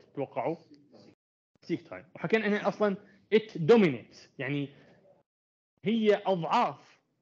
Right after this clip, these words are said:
الوقت اللي بيحتاجه الباقيات، فعشان هيك فعليًا احنا بهمنا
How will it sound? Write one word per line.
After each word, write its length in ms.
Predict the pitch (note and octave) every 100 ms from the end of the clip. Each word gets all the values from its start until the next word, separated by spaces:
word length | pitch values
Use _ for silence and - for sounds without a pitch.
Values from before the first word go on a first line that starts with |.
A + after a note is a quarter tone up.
| _ _ _ _
الوقت 500 | D3+ D3 F#3+ G3 -
اللي 100 | E3+
بيحتاجه 680 | D#3 E3 - G3 F#3+ E3+ F#3+ - - -
الباقيات، 580 | D3+ D#3 C#3+ B2 G#2 _
فعشان 320 | - D3+ C4 A#3+
هيك 440 | G3+ E3 G#3+ - _ _ _
فعليًا 380 | G#3+ G#3 C#4 A3+
احنا 160 | -
بهمنا 520 | G#3+ G#3+ C4 A#3 B3+